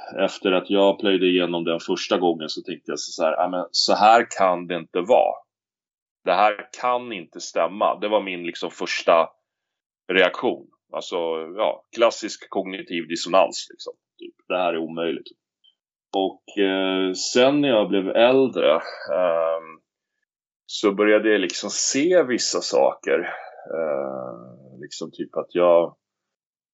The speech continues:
Ja, men liksom typ att, att, ja, men, eh, att religion, det här verkar vara något skumt. Och, eh, politiska ideologier verkar ju också skumt. Och, eh, myndigheterna, finns de verkligen till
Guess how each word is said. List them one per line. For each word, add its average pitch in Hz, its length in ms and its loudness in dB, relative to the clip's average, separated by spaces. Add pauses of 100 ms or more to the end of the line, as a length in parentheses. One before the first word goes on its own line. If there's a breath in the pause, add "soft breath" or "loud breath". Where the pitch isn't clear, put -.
(100)
Ja, - 80 4
men 110 160 6
liksom 110 280 2
typ 101 200 -2
att, - 340 0
att, 98 200 0
ja, 101 120 2
men, 95 220 -4
eh, 92 680 0
att 92 140 -2 (300)
religion, 101 840 2
det 101 180 4
här 113 180 4
verkar 107 260 -2
vara 101 180 -6
något 95 200 -10
skumt. 73 480 -4 (640)
Och, 80 600 -8
eh, 80 420 -4 (240)
politiska 98 500 -2
ideologier 98 960 4 (960)
verkar 98 260 4
ju - 60 4
också 101 260 -2
skumt. 76 440 -4 (800)
Och, - 360 -8
eh, 85 720 0
myndigheterna, 95 1000 0
finns 95 260 -8
de 98 180 6
verkligen 92 500 4
till 85 260 0